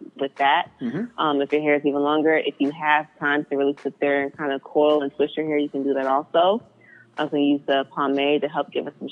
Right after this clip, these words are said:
Speaker 1: shine and some hold at the same time, so you get a one-two punch in one product.
Speaker 2: Mm-hmm. That's a good
Speaker 1: Keep
Speaker 2: idea.
Speaker 1: your hair moisturized, that's all I'm saying.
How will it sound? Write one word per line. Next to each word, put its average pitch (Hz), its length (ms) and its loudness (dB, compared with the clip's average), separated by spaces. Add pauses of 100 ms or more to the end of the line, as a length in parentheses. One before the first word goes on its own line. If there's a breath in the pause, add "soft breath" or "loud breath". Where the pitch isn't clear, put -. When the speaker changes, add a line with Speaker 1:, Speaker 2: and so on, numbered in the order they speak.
Speaker 1:
shine 143 240 -2
and 147 80 -4
some 139 140 -6
hold 147 300 2
at 139 100 -2
the 139 160 -8
same 139 220 -4
time, 151 380 -4
so 151 80 -2
you 135 60 2
get 135 160 -2
a - 20 -8
one-two 139 360 -4
punch 147 280 -8
in 139 80 -6
one 135 140 -4
product. 147 560 -2
Speaker 2:
Mm-hmm. 127 240 -6 (1300)
That's 156 160 -16
a - 20 -20
good 139 160 -4
Speaker 1:
Keep 226 140 2
Speaker 2:
idea. 151 140 -8
Speaker 1:
your 175 100 0
hair 170 280 2
moisturized, - 760 -4
that's 147 140 -4
all 139 160 -2
I'm 147 100 -12
saying. - 360 -8